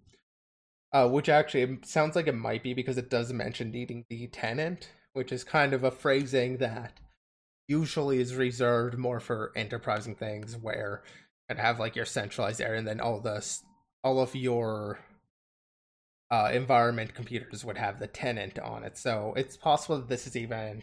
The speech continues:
kind of more than that. It's, uh, the full, like, enterprise offering of Defender.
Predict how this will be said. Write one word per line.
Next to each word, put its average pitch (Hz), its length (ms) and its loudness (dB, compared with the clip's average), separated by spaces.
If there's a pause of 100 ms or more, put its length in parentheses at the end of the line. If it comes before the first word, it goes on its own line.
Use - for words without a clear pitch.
kind 117 180 0
of 117 140 -4
more 117 220 -2
than 143 140 -2
that. 151 300 0
It's, - 400 -10 (1000)
uh, 110 200 4
the 113 120 -4
full, 120 260 -4
like, 110 240 -6
enterprise 131 540 -4
offering 135 480 -4
of 127 140 -6
Defender. 147 540 -6